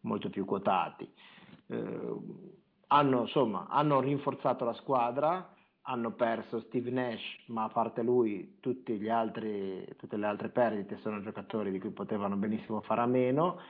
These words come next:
Eh, io non mi stupirei se si, se si dovessero trovare di nuovo a fine stagione con un bel record attorno al cinquanta per cento e nel frattempo giocando comunque un basket, eh,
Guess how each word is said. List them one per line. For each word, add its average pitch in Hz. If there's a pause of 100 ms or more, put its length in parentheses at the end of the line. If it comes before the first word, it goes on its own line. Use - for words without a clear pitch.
(260)
Eh, 117
io 185
non 147
mi 147
stupirei 156
se 104 (140)
si, 104 (420)
se 120
si 120
dovessero 117
trovare 113
di 117
nuovo 117
a 110
fine 117
stagione 113 (240)
con 120
un 117
bel 113
record 113
attorno 110
al 104
cinquanta 120
per 175
cento 139 (320)
e 175
nel 143
frattempo 135
giocando 120
comunque 117
un 117
basket, 110 (520)
eh, 98